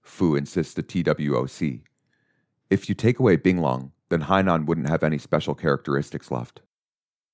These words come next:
Binglong has been associated with Hainan since the twelfth century, though it has been consumed locally for much longer. The areca palm has been cultivated across Southeast Asia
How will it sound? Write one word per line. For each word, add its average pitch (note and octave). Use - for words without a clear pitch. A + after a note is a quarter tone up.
Binglong G#2
has F2
been F#2+
associated F2+
with D#2
Hainan D2
since -
the E2
twelfth F2+
century, C2
though F#2
it F#2
has F#2
been G2+
consumed A2
locally E2+
for D2+
much D#2
longer. D2
The F#2
areca E2+
palm D2
has D#2+
been E2+
cultivated E2+
across E2
Southeast F2+
Asia D2